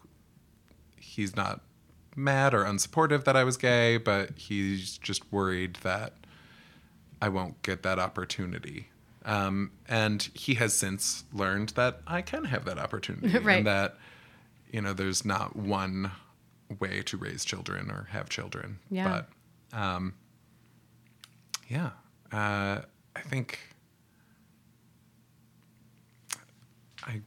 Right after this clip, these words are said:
Speaker 1: lost my thought, but
Speaker 2: We're just talking about,
Speaker 1: you know, kids.
Speaker 2: do we wanna have kids? Do we not wanna have kids?
Speaker 1: Yeah,
Speaker 2: Or
Speaker 1: so, oh, I guess it's funny that you feel like you have to go into dating like, you know, it's not a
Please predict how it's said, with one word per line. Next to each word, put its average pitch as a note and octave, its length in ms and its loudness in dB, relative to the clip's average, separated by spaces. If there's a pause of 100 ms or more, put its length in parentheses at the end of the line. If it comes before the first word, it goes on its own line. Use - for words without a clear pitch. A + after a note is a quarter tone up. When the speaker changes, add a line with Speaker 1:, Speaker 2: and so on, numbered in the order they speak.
Speaker 1:
lost G2 320 0
my F#2 100 -2
thought, G#2+ 400 -6
but A2+ 220 -8 (440)
Speaker 2:
We're F4+ 100 4
just E4 140 0
talking A3+ 240 6
about, G3+ 280 8
Speaker 1:
you A#3 60 2
know, G#3 100 -2
kids. G3+ 220 -2
Speaker 2:
do G3 100 2
we F#3 100 4
wanna F#3 180 4
have F#3 180 4
kids? F3 500 2
Do F3 60 -2
we F3 40 0
not E3+ 120 0
wanna E3+ 140 0
have E3 120 -4
kids? E3+ 360 -2
Speaker 1:
Yeah, D3+ 140 8
Speaker 2:
Or - 20 6
Speaker 1:
so, C3+ 320 8 (100)
oh, C#3+ 160 8
I C3 100 12
guess C3+ 400 6 (100)
it's A#2+ 240 -4
funny G#2+ 300 6
that F#2+ 160 2
you G2+ 320 4 (280)
feel G2+ 160 2
like F#2+ 160 0
you F#2+ 60 2
have F#2 120 0
to G2+ 100 -2
go F#2 140 0
into F#2 200 -2
dating F#2 380 -2
like, F#2 320 -6 (1120)
you A#3 80 -2
know, F#3+ 140 6
it's B2 160 4
not D3+ 320 8
a G#2 340 4